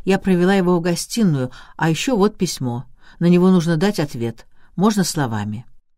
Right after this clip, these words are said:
Я раскрыл лист бумаги и прочитал. «Дорогой мистер Клемент, я была бы вам безмерно благодарна, если бы вы сегодня днем, как можно раньше, смогли зайти ко мне.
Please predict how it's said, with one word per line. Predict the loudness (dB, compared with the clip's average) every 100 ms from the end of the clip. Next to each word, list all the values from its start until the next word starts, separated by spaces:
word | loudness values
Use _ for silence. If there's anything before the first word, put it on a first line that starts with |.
| _ _ _ _
Я | -4 0
раскрыл | -2 -2 -2 0
лист | 0 -2
бумаги | -4 -2 0 0 -4
и | -4 -6
прочитал. | -8 -8 -10 -8 -10 -10 -16 -20 -20 -20 _ _ _ _ _ _ _ _ _ _ _
«Дорогой | -4 -2 0 0 0 2
мистер | 2 0 -2 -6
Клемент, | -4 -4 -4 -4 -8 -14 -20 -20 -20 -2
я | 0 2
была | 2 2
бы | 0
вам | 2 2 0
безмерно | 0 -2 2 2 2 0
благодарна, | -2 -4 -4 -4 -4 -4 -4 -6 -8 -16 -16 -4
если | -4 -2
бы | -4
вы | -2 -2
сегодня | 0 0 0 0
днем, | 0 0 -2
как | -4 -6
можно | -4 -2 0 0
раньше, | -2 -6 -10 -12 -14 -20 -18
смогли | -6 -2 0 2 0 -2
зайти | -2 0 -2 -4 -8
ко | -6 -6
мне. | -6 -6 -10